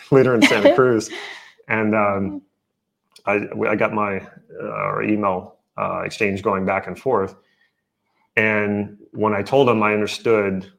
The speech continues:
Speaker 1: and I even used names of my past teachers, what was wrong about their teaching, he said, "There's hope for you yet," was what he said.
Speaker 2: Aw.
Speaker 1: And then I went on to say that Steve Andreas had mentored me.
Speaker 2: Mm-hmm.
Speaker 1: He said nothing about Steve Andreas at that point.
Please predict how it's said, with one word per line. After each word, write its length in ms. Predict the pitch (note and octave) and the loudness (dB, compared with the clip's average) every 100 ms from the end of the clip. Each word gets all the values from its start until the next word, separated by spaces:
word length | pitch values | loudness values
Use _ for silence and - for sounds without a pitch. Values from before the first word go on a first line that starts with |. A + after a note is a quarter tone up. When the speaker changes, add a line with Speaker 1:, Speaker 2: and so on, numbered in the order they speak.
| _ _ | _ _
Speaker 1:
and 100 | G#2 | -4
I 80 | G2+ | -2
even 160 | G2+ G2+ | -2 -2
used 260 | G2+ G2+ | -4 -4
names 280 | G2 G2 G2 | -4 -4 -4
of 220 | G2 F#2 G2 | -6 -6 -8
my 120 | F2 | -10
past 320 | F#2+ F2 - | -10 -14 -6
teachers, 520 | A#2+ A#2 A2 G#2 G2+ - _ _ _ _ - | -4 0 0 0 -2 -12 _ _ _ _ -6
what 320 | G#2 A2+ A#2 | 2 2 2
was 180 | G#2+ G2+ | -2 0
wrong 400 | G#2 A2+ G#2 G2 | 2 2 2 -2
about 280 | G2 F#2+ | -6 -6
their 140 | F#2+ F2+ | -6 -6
teaching, 640 | - D#3+ - G2 F2+ F#2+ G2+ | -4 -4 -4 -6 -6 -8 -6
he 100 | G#2+ | -6
said, 380 | G#2+ G2+ G2 F#2 | -2 -2 -2 -4
"There's 180 | G2 - | -6 -4
hope 300 | A#2+ A#2 - | -6 -6 -6
for 140 | A2+ | -4
you 180 | G2+ G2+ | -2 -2
yet," 420 | F#2 F#2 - - _ | -2 -4 -6 -14 _
was 180 | G#2+ G2 | -14 -8
what 100 | F#2+ | -6
he 80 | F3 | -6
said. 200 | - - | -4 4
Speaker 2:
Aw. 360 | G#3+ F#3 G3 F#3 - - C4+ - | 6 6 4 -2 -18 -14 -8 -4
Speaker 1:
And 100 | G#3+ | -2
then 60 | |
I 120 | G#2+ G2+ | -2 -2
went 200 | B2 A#2+ | 2 2
on 100 | C3 | 2
to 80 | |
say 400 | A2 G#2 F#2 F#2 - | -2 -4 -4 -6 -6
that 160 | G2 F#2 | -6 -4
Steve 220 | - G2+ | -4 -4
Andreas 420 | G2 F#2+ F2+ F2+ | -4 -4 -4 -6
had 120 | F#2+ | -6
mentored 400 | G2+ D3 B2 F#2 | -4 -4 -4 -6
me. 120 | E2 - _ | -8 -14 _
Speaker 2:
Mm-hmm. 300 | A#3 G#3 G3+ G#3 - _ _ _ _ | -6 -4 -4 -8 -14 _ _ _ _
Speaker 1:
He 140 | G#2+ | -6
said 480 | - A2 G2 G2 - | -2 -2 -2 -4 -10
nothing 600 | G#2 G2 G#2 B2 - G2 | -10 -6 -2 -2 -4 -8
about 280 | F#2 F2 - | -6 -8 -10
Steve 240 | - F2 E2+ | -12 -14 -14
Andreas 400 | F#2+ F2 - G#2+ | -14 -14 -14 -16
at 60 | |
that 160 | - G2 | -18 -18
point. 180 | - G2+ | -18 -20